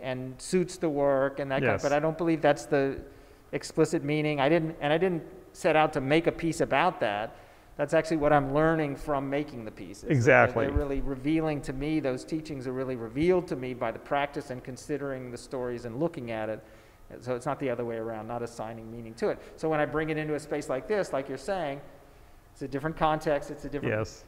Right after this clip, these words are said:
Speaker 1: different walls, a different time in my life, and so the stories change, and it helps, uh,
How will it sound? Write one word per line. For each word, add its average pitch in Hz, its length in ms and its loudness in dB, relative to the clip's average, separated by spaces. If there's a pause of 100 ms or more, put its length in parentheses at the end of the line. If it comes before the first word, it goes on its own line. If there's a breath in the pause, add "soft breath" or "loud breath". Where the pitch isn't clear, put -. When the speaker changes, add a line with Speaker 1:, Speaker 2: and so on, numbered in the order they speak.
Speaker 1:
different 151 240 -6
walls, 160 520 4 (100)
a 135 40 -10
different 143 280 -6
time 151 240 -2
in 151 80 -6
my 143 120 0
life, 147 340 0 (180)
and 143 100 -8
so 151 140 -2
the 147 80 -4
stories 156 400 -2
change, 135 400 -8
and 127 120 -10
it 123 100 -10
helps, 139 300 -10
uh, 120 280 -6